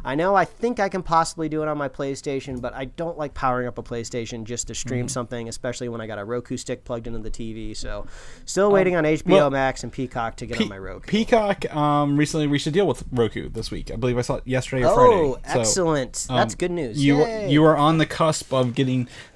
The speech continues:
Speaker 2: uh,
Speaker 1: <laughs>
Speaker 2: getting that, that option for you. But yeah, you can actually stream, um, a lot of this, um, Prime Video, Hulu,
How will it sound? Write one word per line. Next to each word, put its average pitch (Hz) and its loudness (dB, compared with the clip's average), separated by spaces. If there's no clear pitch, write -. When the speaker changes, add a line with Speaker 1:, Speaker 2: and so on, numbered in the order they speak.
Speaker 2:
uh, 120 -2
Speaker 1:
<laughs> 123 0
Speaker 2:
getting 143 6
that, 127 4
that 127 6
option 131 2
for 117 2
you. 110 0
But 135 2
yeah, 185 6
you 151 2
can 233 2
actually 185 2
stream, 139 2
um, 127 6
a 120 -2
lot 131 4
of 147 2
this, 120 2
um, 110 0
Prime 165 6
Video, 160 4
Hulu, 131 4